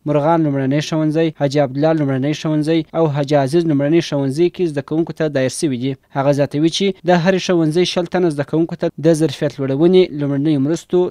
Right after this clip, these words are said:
د افغان سرې میاشتې پېژندنه، تاریخچه او وګونې اصول اړوند مسایل په مفصل ډول تشریح سوي دي. یاد ورکشاپونه د افغان سرې میاشتې ټولنې د ځوانانو او رضاکارانو د ریاست لخوا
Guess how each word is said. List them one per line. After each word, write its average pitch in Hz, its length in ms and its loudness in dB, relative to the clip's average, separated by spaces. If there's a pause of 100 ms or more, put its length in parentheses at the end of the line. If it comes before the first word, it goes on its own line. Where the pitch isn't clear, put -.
د 151 40 -2 (100)
افغان 151 300 0
سرې 151 220 -2
میاشتې 151 260 -4
پېژندنه، 143 440 -2 (200)
تاریخچه 139 440 -2 (120)
او 151 160 0
وګونې 170 400 2
اصول 180 240 -4 (100)
اړوند 165 300 0
مسایل 160 320 0
په 147 160 -2
مفصل 151 480 -4
ډول 165 140 2 (100)
تشریح 127 320 -8
سوي 131 200 -4
دي. 139 80 -2 (300)
یاد 156 180 4
ورکشاپونه 165 560 0
د 151 160 2
افغان 165 180 0 (120)
سرې 165 180 0
میاشتې 165 240 -2
ټولنې 156 240 0
د 165 140 2
ځوانانو 156 360 0
او 156 120 0
رضاکارانو 143 520 0
د 143 100 0
ریاست 139 320 -6
لخوا 165 200 -2